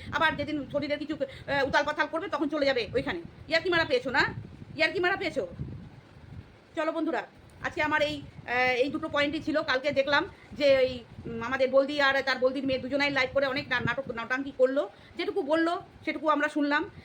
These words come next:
যে ওকে স্টেশনে, হ্যাঁ, এটাও একজনের ভিডিও থেকে শুনলাম, নাকি স্টেশনে দৌড়াতে দৌড়াতে আইসক্রিম, আইসক্রিম দিতে এসেছিলো। তো আদৌ ভর্তি ছিল কিনা সেখানে কিন্তু এই মেয়েটি, এই নেকিটা, নেকিটা বলছিল ও, ও ভর্তি ছিল না, ভর্তি ছিল, এরকম একটা, আহ, লাইভের মধ্যে শুনবে, লাইভেই বলছিল।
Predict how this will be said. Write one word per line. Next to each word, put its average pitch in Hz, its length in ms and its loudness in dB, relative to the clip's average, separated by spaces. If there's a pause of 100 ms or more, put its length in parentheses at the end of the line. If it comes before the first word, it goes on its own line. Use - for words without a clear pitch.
(120)
যে 254 340 4
ওকে 262 300 2
স্টেশনে, 302 440 -4
হ্যাঁ, 294 180 2
এটাও 349 200 0
একজনের 320 300 -4
ভিডিও 294 180 -4
থেকে 294 160 -10
শুনলাম, 294 300 -2 (240)
নাকি 277 160 -6
স্টেশনে 311 380 -4
দৌড়াতে 294 260 2
দৌড়াতে 294 240 0
আইসক্রিম, 277 320 0
আইসক্রিম 269 300 -4
দিতে 269 180 0
এসেছিলো। 220 280 -6 (200)
তো 269 80 -6
আদৌ 285 240 0
ভর্তি 294 260 -4
ছিল 311 140 -2
কিনা 302 200 -4
সেখানে 320 260 -4
কিন্তু 311 180 -4
এই 302 60 -2
মেয়েটি, 285 360 0 (260)
এই 285 340 2
নেকিটা, 277 640 0
নেকিটা 269 440 0 (180)
বলছিল 302 320 4
ও, 254 100 2 (200)
ও 269 160 6
ভর্তি 320 280 -2
ছিল 311 200 2
না, 311 220 4
ভর্তি 302 300 -4
ছিল, 302 220 2
এরকম 330 240 2
একটা, 320 220 0
আহ, 269 540 0
লাইভের 269 260 2
মধ্যে 285 160 -2
শুনবে, 302 260 2
লাইভেই 285 320 0
বলছিল। 285 360 -2